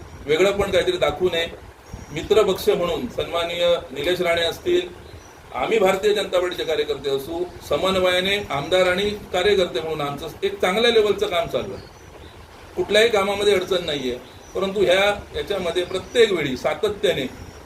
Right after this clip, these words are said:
कुठेतरी सगळं वातावरण कलुषित करण्याचं काम, मिठाचा खडा टाकण्याचं काम दत्ता सामंत सातत्याने करत आहेत. ते त्यांनी ह्या आजपासून तरी निदान थांबवावं आणि असलेले जे कोण जाणारे असतील,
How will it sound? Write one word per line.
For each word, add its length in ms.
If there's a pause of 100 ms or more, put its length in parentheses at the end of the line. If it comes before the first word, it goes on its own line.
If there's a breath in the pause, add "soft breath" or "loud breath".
(120)
कुठेतरी 600
सगळं 460 (140)
वातावरण 540
कलुषित 340
करण्याचं 420
काम, 240
मिठाचा 320
खडा 240
टाकण्याचं 380
काम 200 (120)
दत्ता 280
सामंत 280
सातत्याने 520
करत 240
आहेत. 120 (600)
ते 60
त्यांनी 220
ह्या 340 (320)
आजपासून 500
तरी 140
निदान 300
थांबवावं 380 (480)
आणि 180
असलेले 420
जे 140
कोण 180
जाणारे 400
असतील, 380